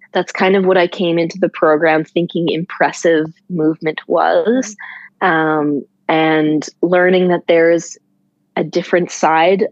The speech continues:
of dancing that is actually really impactful, which is the pause and the slow and the intentional tenderness. Um,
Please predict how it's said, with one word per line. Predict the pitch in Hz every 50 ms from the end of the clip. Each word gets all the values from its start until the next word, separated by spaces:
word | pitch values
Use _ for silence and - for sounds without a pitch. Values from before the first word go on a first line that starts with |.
| - -
of | 185 175
dancing | 175 190 185 185 185 202 - - 202 208 226 240 220 - _ _ _ -
that | 185 170
is | 175 160 -
actually | 180 170 170 - - - 190 185 180 175 175 - _ _ _ _ _ - -
really | 170 170 175 180 180 175 180 180
impactful, | 170 170 170 - - 156 165 175 175 - - - 196 208 226 240 277 - - - - - _
which | 220 202 190 - -
is | 185 180 170 190
the | 175 180 160
pause | - - - - 160 143 135 151 - - 202 202 - - - _ _ _ _ _ _ _ _ _ _ -
and | 175 175 165 160
the | 156
slow | - - - - 170 160 147 147 147 143 143 143 147 180 - _ _ _ _ _ _ _ _ -
and | - 156 151 147 143 147 147 143 - - - _ -
the | 170 - 175 156 151 147 143 143 143 143 143 151 - - _ _ _ _ _ _ _
intentional | - 175 175 165 - - - 170 165 165 - - 175 165 160 156
tenderness. | - - - 156 156 160 156 156 156 151 143 147 160 - - - - - - - - - - - _ -
Um, | 185 170 151 139 139 123 113 139